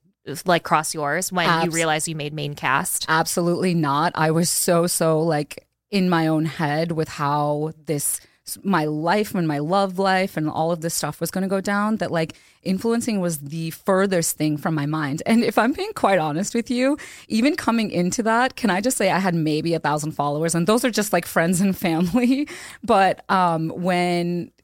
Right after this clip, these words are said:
Speaker 2: people talk about influencers, I had no idea that influencers were even a thing, because I'm literally following maybe a few famous people that I just love, like, actors, actresses, whatever. But that's pretty much it. So, like, my world didn't even,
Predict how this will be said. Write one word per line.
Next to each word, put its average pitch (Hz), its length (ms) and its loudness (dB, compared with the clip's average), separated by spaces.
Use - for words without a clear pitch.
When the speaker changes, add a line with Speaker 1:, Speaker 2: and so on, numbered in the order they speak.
Speaker 2:
people 226 260 -4
talk 196 240 0
about 180 220 0
influencers, 180 500 -2
I 277 100 2
had 330 180 0
no 208 240 2
idea 175 340 0
that 160 140 -2
influencers 175 680 -4
were 160 140 -4
even 165 260 -4
a 135 80 -4
thing, - 380 -6
because 226 260 -2
I'm 302 240 0
literally 233 300 2
following 180 400 2
maybe 165 260 0
a 175 40 2
few 165 200 -6
famous 156 440 -2
people 220 600 0
that 170 120 2
I 165 100 2
just 170 220 -2
love, 147 340 0
like, 151 160 -2
actors, 151 460 -2
actresses, 147 500 -4
whatever. 151 480 -2
But 175 300 4
that's 277 240 2
pretty 494 300 0
much 392 260 0
it. 170 400 2
So, 220 180 2
like, 196 220 4
my 196 400 4
world 170 640 0
didn't 202 280 2
even, 190 180 -4